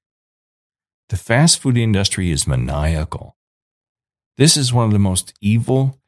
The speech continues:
insidious industries. It, it started in America, <laughs> believe it or not. You know,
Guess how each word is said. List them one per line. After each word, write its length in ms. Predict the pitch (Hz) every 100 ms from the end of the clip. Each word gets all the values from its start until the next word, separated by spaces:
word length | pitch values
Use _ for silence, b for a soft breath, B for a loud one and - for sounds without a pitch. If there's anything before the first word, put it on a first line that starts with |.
| _ _ _
insidious 1000 | 92 82 - - 110 110 117 107 - - _ _ _ _ _ _
industries. 720 | 110 104 95 92 - 80 76 -
It, 160 | 98 - -
it 280 | 87 69 76
started 540 | - 117 175 202 90
in 140 | 87 80
America, 640 | 80 101 180 147 87 78 - - B B B
<laughs> 460 | 131 B _ _ -
believe 280 | 113 160 135
it 60 |
or 100 | 104
not. 380 | 101 123 123 - _ _ _ _ _ _ _ _ _ _ _ _ _ _ _ _
You 100 | 127
know, 300 | 131 131 139